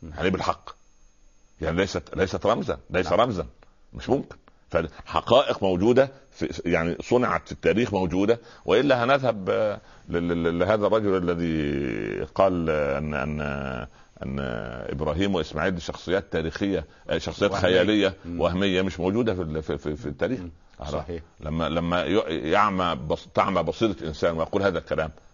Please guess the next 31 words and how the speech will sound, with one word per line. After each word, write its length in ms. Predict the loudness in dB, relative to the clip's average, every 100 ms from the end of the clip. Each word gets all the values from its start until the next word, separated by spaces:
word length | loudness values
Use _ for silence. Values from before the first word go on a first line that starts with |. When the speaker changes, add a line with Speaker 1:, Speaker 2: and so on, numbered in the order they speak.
| -20
Speaker 2:
فماذا 320 | -4 0 0
تخيل 340 | 0 0 0 0
أنت؟ 160 | -4 -8 -20 -18
Speaker 1:
آه، 100 | -10
والله 280 | -8 -4 -4
لأنه 360 | -2 -4 -4 -2
عمى 360 | -2 -2 -2
بصر. 300 | 0 0 2
Speaker 2:
يا 160 | 6 6
لا، 120 | 6
لا، 160 | 2 0
نسأل 420 | 0 0 0 2
الله 120 | 2
السلامة. 400 | 2 2 2 2 -4 2
ف-، 60 | 4
Speaker 1:
<laughs> 60 | 4
يا 100 | 0
رب. 100 | 2
Speaker 2:
فدي 420 | 4 4 4 4
مصيبة، 440 | 2 2 0 0 -6 -4
دي 60 | 0
Speaker 1:
نعم. 120 | 0
Speaker 2:
مصيبة، 320 | 0 0 2
يعني 200 | 2 0
سبحان 300 | -6 -2 0
الله. 260 | 4 4 4
يعني 200 | 2 2
ومن 240 | 2 0
كان 280 | 4 4 4
في 140 | 0
هذه 260 | 2 2 4